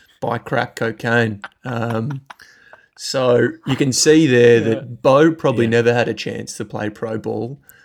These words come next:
Speaker 1: Um,
Speaker 2: I don't think so.
Speaker 1: And starts to be a bit of a detriment on the family. You find
Speaker 2: Oh,
Speaker 1: out,
Speaker 2: God.
Speaker 1: start to find out he's obviously not a good father. He's not a good husband, um, which ultimately results, um, in, in Bo going away for a while, Kel.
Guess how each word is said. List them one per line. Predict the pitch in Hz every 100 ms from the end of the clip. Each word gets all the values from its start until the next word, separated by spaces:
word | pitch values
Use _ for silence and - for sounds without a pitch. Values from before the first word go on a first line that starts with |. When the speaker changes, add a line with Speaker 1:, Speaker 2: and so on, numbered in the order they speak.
| _ -
Speaker 1:
Um, | 110 104 104 104
Speaker 2:
I |
don't | 107 98
think | 90 85
so. | 87 82 _ _ _
Speaker 1:
And | 117 110
starts | - 135 131 139 -
to | 135
be | 117 117 113 113
a | 120
bit | 101 113
of | 117
a |
detriment | 113 110 - 110 113
on | 113
the | 113
family. | - 117 107 110 139
You | -
find | 110 127 120 107
Speaker 2:
Oh, |
Speaker 1:
out, | 101 107 98
Speaker 2:
God. | 87 92
Speaker 1:
start | - 127 113
to |
find | 120 107 101
out | 101
he's | 107
obviously | 110 113 -
not | 123 123
a |
good | 120 117
father. | - 117 117 117
He's | 113
not | 117 110
a |
good | -
husband, | 131 131 131 143 - _ _ _ _ -
um, | - 120 117 - -
which | - 113
ultimately | 131 131 147 120 113 110
results, | 117 110 110 104 104 - -
um, | 107 104 127 -
in, | - 165 113 160 _ _ _ _ _ -
in | 175
Bo | - 165
going | 190 180
away | 117 117
for | 123 120
a |
while, | 113 - 62 -
Kel. | - - 127